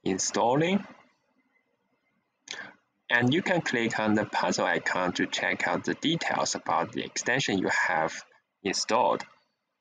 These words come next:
Right now, click on O K X wallet to enter this extension. If you don't have wallet, you can set up a new one in here.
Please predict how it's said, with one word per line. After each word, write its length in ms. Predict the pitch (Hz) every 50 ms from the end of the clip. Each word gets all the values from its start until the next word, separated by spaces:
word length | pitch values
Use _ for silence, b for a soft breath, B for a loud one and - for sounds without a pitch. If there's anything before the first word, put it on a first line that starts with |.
| _ _ - - B B B B -
Right 300 | - 98 92 - - -
now, 300 | 110 113 117 127 120 156
click 400 | - - - 101 95 92 - 92
on 100 | 90 87 -
O 140 | - 110
K 140 | 110 - 147 143
X 300 | 127 120 123 - - -
wallet 440 | 101 95 90 92 90 90 90 - - -
to 140 | - - - -
enter 600 | - 101 101 113 127 - 135 135 131 131 131 131 -
this 300 | 123 113 - 92 92 -
extension. 800 | 92 - - - - - 92 87 85 - - 95 98 110 139 - B B B B B B B B B B B _ _ _ -
If 120 | - -
you 100 | 139 170
don't 220 | 170 175 160 156 139
have 300 | - - 107 101 104 95
wallet, 540 | 95 104 101 87 73 64 76 85 - - - - 120
you 260 | 104 101 104 104 101
can 340 | - - - 104 98 101 104
set 280 | - - 131 135 139
up 220 | 107 92 - - -
a 40 |
new 200 | 92 98 107 120
one 480 | 123 113 85 64 58 53 53 57 58 - _ _ _ -
in 120 | 82 73 - -
here. 260 | - 92 80 73 69